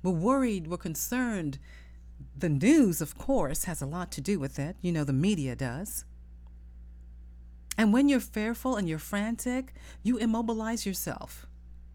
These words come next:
and your potential. So you wonder why you're not living up to your highest potential? Fear has set in.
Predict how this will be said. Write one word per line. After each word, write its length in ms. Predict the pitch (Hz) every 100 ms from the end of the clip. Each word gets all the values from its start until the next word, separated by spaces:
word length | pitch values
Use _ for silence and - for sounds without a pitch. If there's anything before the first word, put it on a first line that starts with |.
| - - -
and 260 | 247 294 294
your 100 | 277
potential. 680 | 285 - 285 370 - 311 - - - - - - - - - - - -
So 140 | - 277
you 160 | 240
wonder 300 | 226 294 285
why 260 | 233 240 254
you're 100 | 226
not 220 | 208 196
living 300 | 196 202 208
up 100 | 208
to 120 | -
your 100 | 185
highest 420 | 175 180 190 - - -
potential? 580 | 202 202 196 - 208 233 - - - - - - - - - - - - - - - - - - - - -
Fear 440 | 330 294 139 123 - - - - - - - - - - - - - - -
has 160 | - 170
set 260 | - 165 160
in. 280 | 135 123